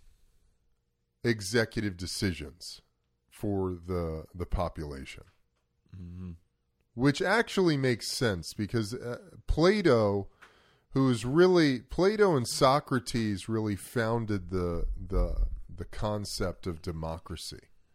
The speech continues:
Speaker 1: And democracy, and Plato's vision of democracy was that there would be a philosopher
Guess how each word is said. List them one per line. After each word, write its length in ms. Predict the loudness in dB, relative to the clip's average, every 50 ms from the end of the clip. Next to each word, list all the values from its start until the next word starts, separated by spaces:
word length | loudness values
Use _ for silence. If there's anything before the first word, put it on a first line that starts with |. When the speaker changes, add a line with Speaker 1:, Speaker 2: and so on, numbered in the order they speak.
| _ _ _ _ _ _ _ _ _ _ _ _ _ _ _ _ _ _ _ _ _ _ _ -8
Speaker 1:
And 160 | -6 -4 -2 0
democracy, 1080 | 0 0 0 2 2 2 2 0 0 0 -2 -2 -2 -2 -2 -2 0 0 0 0 -2 -4
and 400 | -4 -4 -4 -4 -6 -10 -6 -2
Plato's 500 | 0 2 4 4 6 6 4 4 2 0
vision 420 | 0 4 4 4 6 4 2 2 2
of 140 | 0 0 0
democracy 760 | -2 -2 -2 0 0 -2 -2 -2 -2 -2 -2 -2 -2 -2 -2
was 180 | -2 -2 -2 -2
that 160 | -2 -4 -2
there 140 | -2 -2 -2
would 180 | -2 -2 -2
be 160 | -4 -2 -2 -2
a 60 | -4
philosopher 800 | -4 -6 -6 -6 -4 -4 -4 -4 -6 -8 -12 -14 -14 -12 -12 -14